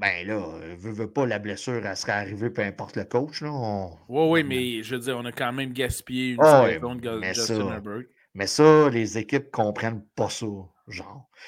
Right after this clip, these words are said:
Speaker 1: Puis, euh, c'est ça. Mais Josh Palmer, en absence de Keenan Allen, en absence de Mike Williams, qui est, qui, qui, tu sais, qui, qui est
Speaker 2: Comme
Speaker 1: pas là
Speaker 2: d'habitude.
Speaker 1: depuis, comme d'habitude.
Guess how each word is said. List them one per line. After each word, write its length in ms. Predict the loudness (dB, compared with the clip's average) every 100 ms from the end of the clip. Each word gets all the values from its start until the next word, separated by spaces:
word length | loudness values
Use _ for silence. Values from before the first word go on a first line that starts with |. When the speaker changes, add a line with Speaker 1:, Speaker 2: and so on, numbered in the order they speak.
| -18
Speaker 1:
Puis, 260 | -4 2 6
euh, 220 | 8 8
c'est 140 | 4 0
ça. 160 | -2 -2
Mais 220 | 2 2
Josh 260 | 8 8 8
Palmer, 520 | 6 4 4 2 2 -2 _ _ _
en 160 | -6 0
absence 340 | 0 2 0
de 80 | 0
Keenan 360 | -2 -2 -2 2
Allen, 480 | 4 4 2 0 -2
en 120 | 0
absence 440 | -2 -2 0 0
de 80 | 0
Mike 280 | 2 0 2
Williams, 500 | 2 2 2 -2 -4
qui 380 | -4 -4 -4 -6
est, 60 | -10
qui, 280 | -12 -14 -16 _ _ _ _ _
qui, 220 | -10 -10
tu 60 | -2
sais, 160 | 0 0
qui, 240 | -2 -8
qui 140 | 0 0
est 40 |
Speaker 2:
Comme 100 | 4
Speaker 1:
pas 80 | 4
là 20 | 4
Speaker 2:
d'habitude. 140 | 4 0
Speaker 1:
depuis, 240 | 0 -4 -6 _ -14 0
comme 160 | 0
d'habitude. 540 | 2 -4 -2 0 0